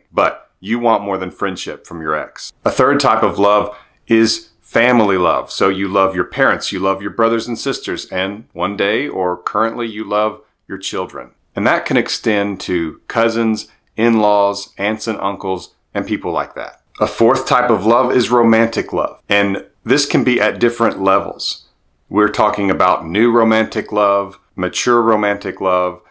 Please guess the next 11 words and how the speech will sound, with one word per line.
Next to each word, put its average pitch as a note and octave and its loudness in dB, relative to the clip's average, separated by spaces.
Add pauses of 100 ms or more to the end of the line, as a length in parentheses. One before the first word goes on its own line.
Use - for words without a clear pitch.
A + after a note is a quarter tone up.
(280)
and F#2+ -4
it's - -10
not G#2+ 2
always F#2+ -4
the F2+ -14
same D#2 -10
thing G#2 -4
because F2 -6
mature G#2+ -4
romantic G2 -6
love F#2 -4